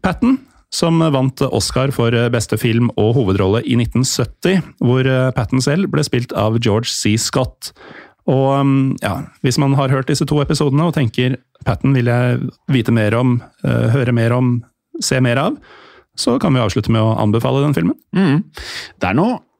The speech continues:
Speaker 2: sørgelig når du liksom har, eh, vært så mye i feltet, og du har,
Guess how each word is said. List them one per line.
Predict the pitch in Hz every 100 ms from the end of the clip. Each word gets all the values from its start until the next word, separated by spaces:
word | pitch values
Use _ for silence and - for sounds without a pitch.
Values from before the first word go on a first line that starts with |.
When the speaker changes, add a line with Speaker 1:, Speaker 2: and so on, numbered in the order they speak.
| _
Speaker 2:
sørgelig | - - 190 101 82 107
når | 135
du | 143
liksom | 147 123 113
har, | 117 117 127
eh, | 131 131 135 135 131 135 135 -
vært | 135 -
så | - - 127 117 123
mye | 127 98
i | 113
feltet, | - 101 - 110 131 151 - _ _ _ _ _ _ _ _ - -
og |
du | 104
har, | 107